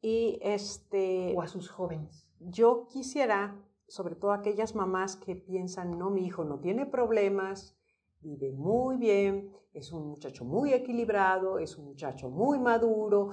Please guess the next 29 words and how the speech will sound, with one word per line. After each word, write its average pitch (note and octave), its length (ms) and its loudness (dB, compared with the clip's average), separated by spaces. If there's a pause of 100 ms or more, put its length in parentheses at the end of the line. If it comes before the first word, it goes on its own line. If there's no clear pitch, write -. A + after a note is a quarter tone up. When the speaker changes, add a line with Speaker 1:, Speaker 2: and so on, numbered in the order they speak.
(240)
Speaker 1:
él E3+ 180 -4
sabe F#3 460 0
qué A3+ 200 0
quiere, G3+ 560 2
él F#3 80 2
sabe A3+ 400 2
distinguir G3+ 600 -2
entre E3+ 320 -4
la C#3+ 160 -4
realidad D3 760 -2
y F#3+ 80 0
la F3+ 100 -2
verdad". F3+ 480 0 (500)
Bueno, C#3+ 440 -4
la D3+ 180 -4
primera E3+ 320 0
que F3+ 60 -12
está - 180 -4
viviendo E3 400 -2
un E3 80 -2
sueño G3 300 0
es A3 40 -4
la D3 100 -2
mamá. C3+ 400 -8 (1120)
Speaker 2:
Ujú. F3+ 600 0
Bueno, G#3 300 6 (300)
<laughs> - 440 0 (280)
ese A3 260 4
es, A#3 260 -2